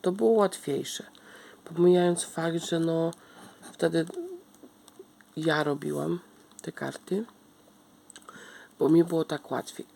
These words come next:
Teraz jest na, y, takie ciśnienie, wiecie, żeby, żeby te karty robić, tylko że teraz dajemy, mm, taki paragon i ludzie, którzy mają własną firmę, na,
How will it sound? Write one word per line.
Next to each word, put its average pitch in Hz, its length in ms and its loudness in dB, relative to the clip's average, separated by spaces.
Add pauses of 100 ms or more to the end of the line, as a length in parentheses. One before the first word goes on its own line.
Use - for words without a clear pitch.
(120)
Teraz 185 580 0 (100)
jest 170 240 -2
na, 170 100 0
y, 175 640 -2 (520)
takie 175 260 2
ciśnienie, 180 640 0
wiecie, 170 340 -2
żeby, 170 500 2 (800)
żeby 175 260 0
te - 140 -4
karty 175 420 0
robić, 175 400 0
tylko 196 360 2
że 180 100 0
teraz 185 300 2
dajemy, 185 640 4 (240)
mm, 175 440 0
taki 175 240 -6
paragon 170 540 -2 (1500)
i 175 60 2
ludzie, 196 320 4
którzy 175 300 2
mają 175 300 6
własną 175 380 0
firmę, 170 440 0 (600)
na, 175 540 2